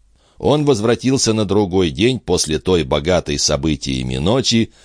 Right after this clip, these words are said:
когда сбежал из коллежа Себастьен Жильбер, уехал в Париж виконт Изидор де Шарни и лишилась чувств Катрин на дороге из Вилер-Котре в Пислё.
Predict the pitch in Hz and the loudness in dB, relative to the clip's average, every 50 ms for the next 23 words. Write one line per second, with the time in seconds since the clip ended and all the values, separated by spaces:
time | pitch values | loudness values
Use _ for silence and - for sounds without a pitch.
0 | _ _ _ - 67 69 67 69 104 123 113 - 78 87 92 80 98 104 101 95 | _ _ _ -6 -4 -4 0 0 2 2 2 0 -2 -2 -2 0 2 2 2 2
1 | 92 82 - - 76 80 82 87 85 76 80 73 - - 69 65 71 71 - - | 0 0 -2 -2 -2 0 0 0 0 0 -2 -2 -2 -2 -2 -2 -2 -2 -2 -4
2 | 71 78 78 73 69 64 - 67 62 57 57 95 117 123 240 - - - - - | -2 -2 -2 -2 -2 -4 -4 -6 -6 -2 0 2 2 2 0 -2 -6 -16 -20 -20
3 | - - - - 101 123 147 143 - - 92 82 - - - 85 82 87 85 - | -20 -8 -2 2 4 4 4 4 2 0 -4 -6 -2 -2 0 0 0 0 -2 -2
4 | - 67 78 76 - 90 90 85 76 - - - 90 82 71 76 78 71 65 80 | -2 -2 -4 -2 0 0 0 0 0 -4 -8 -4 -4 -2 -2 -2 -2 0 0 0
5 | - 69 65 62 69 69 - - 73 71 67 76 90 113 143 147 - - _ _ | 0 0 -2 -4 -4 -4 -2 -2 -2 -2 -2 0 0 0 0 0 -2 -4 _ _
6 | _ _ 98 120 110 92 80 - - 95 95 85 80 69 - - - 104 127 139 | _ _ 0 0 0 0 0 0 0 0 0 2 0 0 -2 -2 0 2 2 2
7 | 131 - - - - - _ _ - - 69 - - 82 101 123 143 139 113 85 | 2 0 -4 -8 -12 -16 _ _ -6 -4 -4 -2 -2 0 2 2 2 0 0 -2
8 | 76 71 69 71 73 90 110 107 82 87 90 82 - - 69 73 78 87 82 - | -2 -2 0 0 2 2 0 0 0 -2 -4 -4 -2 -4 -2 0 0 0 0 0
9 | - - 62 - - - 82 95 101 95 - - - 87 78 - - 69 71 65 | -4 -6 -8 -8 -4 -2 0 0 0 0 -2 -6 -6 -4 -4 -4 -2 -2 -2 -2
10 | 53 | -4